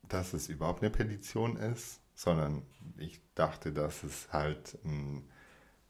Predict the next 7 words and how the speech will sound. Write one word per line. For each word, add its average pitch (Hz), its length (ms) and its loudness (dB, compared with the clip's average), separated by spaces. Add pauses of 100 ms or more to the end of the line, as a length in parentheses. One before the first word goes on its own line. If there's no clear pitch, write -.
ähm, 73 800 -4 (140)
Artikel 76 500 0
ist, - 540 2
der 85 320 6
halt, 78 360 -2 (200)
ja, 82 220 0
kein, 85 440 2